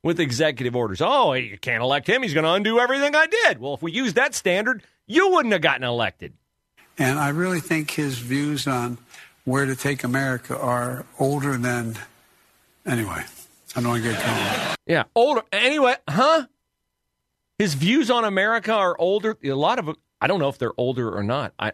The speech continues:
Speaker 1: I know a lot of us would like to return to America as it was before you took your hands out of your addled pockets and put 'em on the wheel and steered us into the ditch. But he can't even complete the thought. He couldn't get through. That clip is a minute twenty-four. He couldn't get through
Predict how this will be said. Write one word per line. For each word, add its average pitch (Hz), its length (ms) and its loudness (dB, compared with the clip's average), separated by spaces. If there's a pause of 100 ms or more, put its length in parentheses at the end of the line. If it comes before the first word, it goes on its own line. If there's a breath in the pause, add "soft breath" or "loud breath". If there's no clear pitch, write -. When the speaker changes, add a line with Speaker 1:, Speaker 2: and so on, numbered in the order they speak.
(120)
Speaker 1:
I 110 100 0
know 117 160 0
a - 20 -2
lot 98 340 0
of 127 80 -6
us 110 140 -8
would 104 100 -8
like 107 200 0
to 104 100 -4
return 113 400 -4
to 110 160 -4
America 95 420 -2
as 107 160 -4
it 104 100 -6
was 107 220 -4
before 110 300 -6
you 104 180 -4
took 113 320 -10
your 101 240 -4 (920)
hands 113 440 -2 (120)
out 113 180 2
of 101 160 -4
your 95 400 -4 (260)
addled 110 380 -2
pockets 117 460 -2
and 104 140 -6
put - 120 -2
'em 120 100 -2
on 110 100 -2
the 101 80 -4
wheel 117 400 -2
and 101 140 -4
steered 123 480 -4
us 120 140 -6
into 113 160 -2
the 110 100 -2
ditch. - 460 -6 (880)
But 156 100 0
he 220 100 0
can't 262 280 0
even 247 180 -2
complete 190 360 -2
the 170 120 -2
thought. - 260 -4
He 165 80 -4
couldn't 269 240 -2
get 202 160 0
through. 180 160 0
That 202 220 0
clip 208 200 -2
is 110 120 -4
a 113 40 -2
minute 135 300 -2
twenty-four. 117 640 -6
He 135 80 -4
couldn't 202 320 -2
get 190 160 -2
through 139 340 0